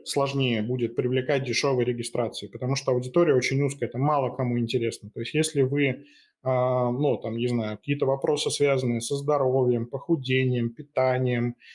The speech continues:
а, стилем, м, красотой, отношениями, а, и так далее,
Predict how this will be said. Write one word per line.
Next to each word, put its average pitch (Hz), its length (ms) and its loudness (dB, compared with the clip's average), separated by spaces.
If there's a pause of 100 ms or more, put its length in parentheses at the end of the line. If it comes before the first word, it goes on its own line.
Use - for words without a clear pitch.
(220)
а, 120 300 0
стилем, 135 600 2 (380)
м, 135 160 2
красотой, 139 720 0
отношениями, 127 1200 0
а, 120 260 -10
и 135 80 -8
так 143 200 -2
далее, 208 340 2